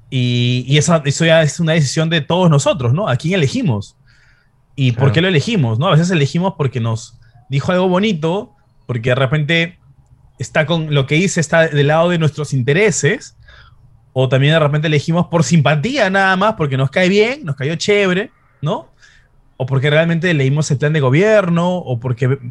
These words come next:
Speaker 1: ¿qué vemos? Entonces, justamente es ahí donde en masa deberíamos votar con cierta conciencia de las necesidades de, de,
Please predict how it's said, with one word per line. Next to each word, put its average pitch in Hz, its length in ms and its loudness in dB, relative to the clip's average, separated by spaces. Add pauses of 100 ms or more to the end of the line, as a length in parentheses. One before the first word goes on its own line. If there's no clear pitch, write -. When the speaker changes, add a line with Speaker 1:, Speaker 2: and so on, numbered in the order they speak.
Speaker 1:
¿qué 180 100 -2
vemos? 147 400 0
Entonces, 143 400 -2 (360)
justamente 160 600 -2
es 151 120 -2
ahí 156 160 2
donde 151 360 0
en 123 180 0
masa 147 440 2
deberíamos 127 520 0
votar 123 360 -2
con 117 220 -6
cierta 131 380 -2
conciencia 123 920 -2 (500)
de 127 220 0
las 127 160 2
necesidades 147 600 2
de, 143 160 4
de, 135 160 0